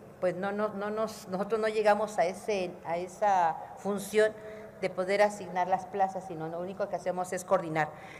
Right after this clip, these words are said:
¿Qué podríamos hacer? Efectivamente, fortalecer el, la participación de las secretarías de gobierno, de, de las, de la Secretaría de Educación de los gobiernos estatales para que ellos aceleren este proceso de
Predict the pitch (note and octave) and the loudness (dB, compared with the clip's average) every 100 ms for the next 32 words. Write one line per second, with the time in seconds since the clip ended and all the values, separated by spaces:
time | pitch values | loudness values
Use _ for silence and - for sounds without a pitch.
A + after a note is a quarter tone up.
0 | - - B3 B3+ C4 A#3+ A#3+ B3 G#3+ G#3 | -18 4 6 8 10 10 8 6 4 6
1 | C4 B3 G3+ G3 G#3 G#3+ G#3+ G#3 G3 F#3+ | 4 4 -2 4 4 6 2 2 6 6
2 | F3+ F3+ - G#3+ G#3 - F3 E3+ E3 E3 | 6 2 2 2 2 0 2 4 2 0
3 | E3+ E3+ E3+ E3 F3 F3 - - F#3 G#3 | -6 -4 0 2 2 0 2 2 4 0
4 | G3+ G#3 G3+ - F3+ E3 F3+ G3 G3 G3+ | 2 2 2 0 -6 -2 4 4 4 -2
5 | G3+ G3 G#3 G3 G3+ G#3+ F#3 F3 E3 E3 | 0 -2 2 2 2 -6 -6 -6 -4 -4
6 | E3 D#3+ - - - - F3 F3 F3+ F3+ | -4 -6 -12 -20 -20 -4 6 6 6 0
7 | E3+ F3 F3+ G3 G3+ G#3 G#3+ G3+ G3+ G3 | 0 0 2 4 6 4 2 0 0 2
8 | F#3 F#3+ G3 G#3 A3 - - - F#3+ F#3+ | 2 4 2 2 -4 -12 -16 -4 -2 4
9 | A3 G#3+ G#3 G#3 G#3 - F3 E3+ - F#3 | 4 6 4 4 0 2 4 4 0 -2
10 | F#3 G3 G#3 G3+ - D#3+ D#3 F3+ F#3 G3 | -2 0 0 -2 0 0 2 0 2 0
11 | F#3+ F#3+ G3+ F#3 F3+ F#3+ F3+ G3+ E3+ D#3+ | -2 -4 -4 -2 -2 -2 -2 -2 0 -2